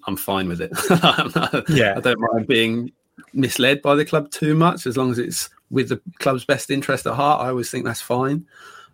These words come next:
Speaker 1: Um, not one of these fans who demands to know everything and for it to come out, because we were so pleased that that Danny Ings signing was just kept completely secret.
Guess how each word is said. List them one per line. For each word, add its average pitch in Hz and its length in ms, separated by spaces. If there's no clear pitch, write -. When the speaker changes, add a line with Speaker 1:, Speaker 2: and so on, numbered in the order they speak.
Speaker 1:
Um, 113 480
not 131 120
one 104 100
of 107 40
these 107 180
fans 107 340
who 98 180
demands 113 480
to 113 180
know 107 280
everything 107 480
and 104 320
for - 160
it - 80
to - 60
come 131 160
out, 113 180
because 107 260
we 131 180
were 123 120
so 123 560
pleased 139 400
that 101 120
that 104 260
Danny 113 260
Ings 127 280
signing 101 360
was 92 120
just - 200
kept - 400
completely - 380
secret. 147 420